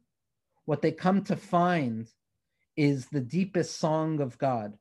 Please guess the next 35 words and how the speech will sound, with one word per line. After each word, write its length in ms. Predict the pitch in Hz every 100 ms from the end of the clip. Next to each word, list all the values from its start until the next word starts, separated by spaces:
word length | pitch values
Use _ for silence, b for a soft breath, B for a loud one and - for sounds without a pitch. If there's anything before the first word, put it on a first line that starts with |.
| _ _ _
the 140 | 135 147
nigun, 560 | 156 185 170 156 143
the 80 | 135
song 520 | 127 - 170 160 147
that 200 | 135 135
continues 880 | - 139 - 185 175 151 123 117 - _ b b _
from 180 | 151 143
generation 640 | 151 147 151 165 - 156
to 120 | 143 135
generation. 720 | 139 127 117 110 - - - _ _ _ _ _ _ _ _ _ _ _ _ _ _ _ _ _ _ _
It's, 180 | 165 -
it's 220 | 170 156
difficult 520 | - 208 208 208 180 175
to, 300 | 180 165 156
it's 160 | 156 -
difficult 480 | 190 185 180 165 160
to 100 | 156
even 360 | 170 151 147
find 600 | 143 - 165 165 156 147
a, 280 | - 143 143
a 20 |
more 180 | 143 143
beautiful 560 | 131 139 175 170 160 143
explanation 720 | 143 - 143 139 156 - 151
of 80 | 127
what 120 | -
the 80 | 127
Zohar 320 | 131 127 123
HaKadosh 400 | 123 123 120 -
is, 220 | 127 147
although 260 | 147 143 143
we 140 | 143
will 200 | 139 165
find 380 | 165 131 113 110
it. 140 | 117